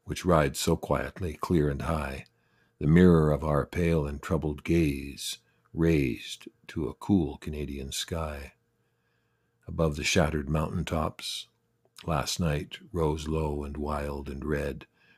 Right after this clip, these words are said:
reflecting back from her illumined shield the blood-bespattered faces of the dead. To that pale disk we raise our clenched fists, and to those nameless dead our vows renew,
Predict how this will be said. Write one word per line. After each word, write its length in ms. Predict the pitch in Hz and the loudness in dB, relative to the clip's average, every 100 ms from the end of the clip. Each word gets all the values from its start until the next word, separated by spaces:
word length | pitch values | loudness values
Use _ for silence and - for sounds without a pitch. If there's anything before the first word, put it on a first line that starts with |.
| - | -8
reflecting 500 | 76 87 76 76 73 | 2 2 2 -2 -2
back 360 | 76 76 73 | -2 -4 -6
from 200 | - 76 | -6 -4
her 180 | 73 73 | -2 -2
illumined 480 | 73 76 78 71 71 | 0 2 2 0 -2
shield 560 | - 87 73 69 67 - _ _ _ - | -2 -2 -2 -4 -10 -16 _ _ _ -10
the 60 | 71 | -4
blood-bespattered 1080 | 78 80 65 - - 69 - 76 73 69 | 2 2 2 -4 -6 -6 -2 -2 -2 -6
faces 480 | - 82 71 - 73 | -4 -4 -4 -8 -10
of 100 | 65 | -12
the 80 | 69 | -12
dead. 460 | 65 73 71 65 - _ _ _ _ _ _ _ _ | -8 -6 -8 -10 -18 _ _ _ _ _ _ _ _
To 80 | - | 2
that 200 | 92 90 | 4 6
pale 280 | 98 101 95 | 10 10 12
disk 500 | 90 98 - - - 196 | 10 8 6 -4 -10 -2
we 180 | 82 76 | 2 4
raise 360 | 82 85 82 | 6 6 4
our 240 | 98 87 71 | 2 0 -2
clenched 480 | - 82 82 - | 0 0 0 -6
fists, 760 | - - 76 - - - - - _ _ _ _ - | -10 -4 -2 -2 -8 -10 -16 -16 _ _ _ _ -6
and 140 | 78 | -2
to 80 | 76 | 2
those 280 | 82 82 76 | 6 6 6
nameless 420 | 85 82 80 69 | 6 6 4 2
dead 460 | 78 85 82 78 69 | 2 4 6 4 0
our 280 | - 80 73 | -4 -6 -4
vows 520 | 76 76 78 82 78 | -2 2 2 0 -2
renew, 560 | 80 82 78 69 67 | 2 4 2 0 -6